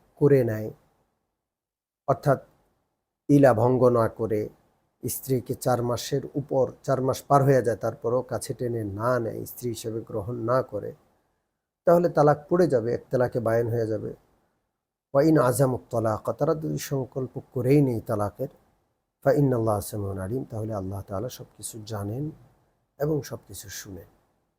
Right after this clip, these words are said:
অর্থাৎ আল্লাহ তাআলা দেখছেন যেন একটা বলে আরেকটা না করে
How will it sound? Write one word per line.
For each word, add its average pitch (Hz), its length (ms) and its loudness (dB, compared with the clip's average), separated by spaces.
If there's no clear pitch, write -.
অর্থাৎ 147 340 -4
আল্লাহ 127 240 2
তাআলা 110 240 -2
দেখছেন 139 500 -4
যেন 127 200 -4
একটা 139 400 -2
বলে 120 260 0
আরেকটা 120 460 -4
না 95 160 -4
করে - 280 -14